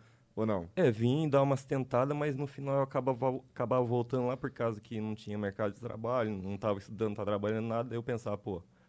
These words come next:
Speaker 2: tem que dar um jeito na vida", eu retornava pro Japão.
Speaker 1: Entendi.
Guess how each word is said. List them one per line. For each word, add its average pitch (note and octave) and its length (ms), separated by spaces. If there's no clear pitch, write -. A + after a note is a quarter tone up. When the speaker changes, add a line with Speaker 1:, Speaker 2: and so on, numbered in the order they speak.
Speaker 2:
tem G2+ 100
que F2+ 60
dar G2+ 60
um G2 80
jeito G#2 180
na A2 100
vida", G2 240
eu F2+ 120
retornava F#2+ 480
pro F#2+ 140
Japão. G#2 300
Speaker 1:
Entendi. A#2 480